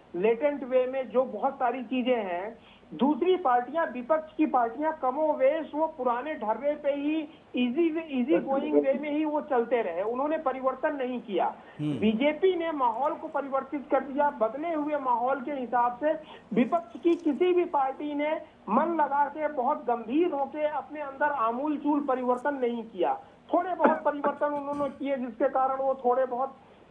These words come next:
Speaker 1: जो है, चुनाव वगैरह जीत जाते हैं, लेकिन मेजर वो हार जाते हैं।
Speaker 2: हम्म।
Speaker 1: और अभी तक मुझे ये दिख रहा है कि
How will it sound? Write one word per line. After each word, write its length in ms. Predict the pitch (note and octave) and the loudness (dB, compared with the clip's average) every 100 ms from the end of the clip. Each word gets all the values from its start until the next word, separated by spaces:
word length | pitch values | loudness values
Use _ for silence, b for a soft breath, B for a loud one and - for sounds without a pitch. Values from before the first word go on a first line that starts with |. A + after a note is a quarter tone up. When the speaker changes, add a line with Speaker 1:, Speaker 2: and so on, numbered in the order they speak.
| - - - - - | -20 -20 -20 -20 -6
Speaker 1:
जो 120 | G3+ B3 | 2 2
है, 140 | B3+ | 2
चुनाव 420 | B3+ B3 B3 B3+ | 0 2 2 2
वगैरह 200 | B3 B3+ | 0 0
जीत 300 | A3 A#3 G#3+ | -2 -4 0
जाते 280 | A#3+ A3 B3+ | 0 0 -4
हैं, 140 | B3+ | -6
लेकिन 260 | C#4+ B3 C4+ | -2 -2 -2
मेजर 360 | B3 B3 C#4+ C#4+ | 2 2 2 0
वो 160 | C#4+ | 0
हार 320 | A3 E3 F3 | 0 0 -2
जाते 280 | F3 D#3+ - | -2 -6 -4
हैं। 280 | F3+ E3 E3 - | -6 -6 -8 -10
Speaker 2:
हम्म। 260 | B2 A#2 G#2+ | -10 -2 0
Speaker 1:
और 240 | C#4+ - - | 0 -2 -2
अभी 280 | B3 C4 F#4+ | 0 2 0
तक 220 | F#4 F4 | 0 -4
मुझे 240 | D#4 C#4+ D#4 | -6 -2 -2
ये 180 | D4+ | -2
दिख 200 | D4 C#4+ | -2 -2
रहा 340 | C4 B3+ B3 A#3+ | 0 2 4 2
है 320 | A#3 B3+ C#4+ | 0 -2 -6
कि 500 | - D#4+ E4 D4+ | -4 -4 -4 -6